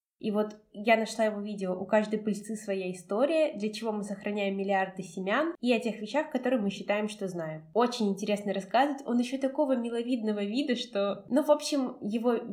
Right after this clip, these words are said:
выступление на тед очень сильно рекомендую. Давайте возвращаться к книге. Проиллюстрирована она Люсиль Клэр, и это, конечно,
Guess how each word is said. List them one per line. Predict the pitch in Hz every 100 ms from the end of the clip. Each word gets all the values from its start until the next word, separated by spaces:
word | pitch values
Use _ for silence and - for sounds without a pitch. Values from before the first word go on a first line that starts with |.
| 196
выступление | 220 - 233 226 220 202 196
на | 196
тед | 233 302 -
очень | 214 - 196
сильно | - 208 202
рекомендую. | 196 190 185 180 165 170 -
Давайте | 247 262 320 262
возвращаться | 247 220 214 247 247
к | 254
книге. | 247 294 339 220 202 - - _ -
Проиллюстрирована | 220 240 254 - 269 381 349 247 214 214
она | 214 226 214
Люсиль | 202 214 - 240 202 -
Клэр, | - 202 254 370 -
и | 226 220 220
это, | 220
конечно, | 226 214 214 214 - 202